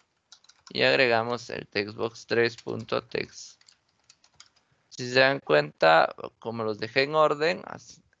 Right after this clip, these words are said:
así los estoy colocando. X uno es igual a convert to int treinta y dos.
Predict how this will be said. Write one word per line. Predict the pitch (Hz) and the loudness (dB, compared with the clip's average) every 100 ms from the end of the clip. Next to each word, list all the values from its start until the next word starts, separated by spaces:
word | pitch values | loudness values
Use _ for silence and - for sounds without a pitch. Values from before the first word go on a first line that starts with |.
| _ | _
así | _ 113 | _ -8
los | 117 127 | -4 -4
estoy | 120 - 113 | -4 -14 -8
colocando. | 117 120 117 156 165 | -2 -2 2 0 0
X | 123 - 123 | -8 -10 -8
uno | 139 135 127 | -8 -4 -6
es | 123 | -4
igual | 127 123 113 | 0 2 2
a | |
convert | - - 131 135 139 147 143 _ - _ _ _ _ _ _ _ _ _ _ | -4 0 0 2 4 2 2 _ -20 _ _ _ _ _ _ _ _ _ _
to | - 117 | -8 -6
int | 120 127 | -6 -2
treinta | 135 147 160 156 156 | 2 2 4 4 6
y | 151 | 6
dos. | 127 135 160 - - | 2 0 -4 -18 -20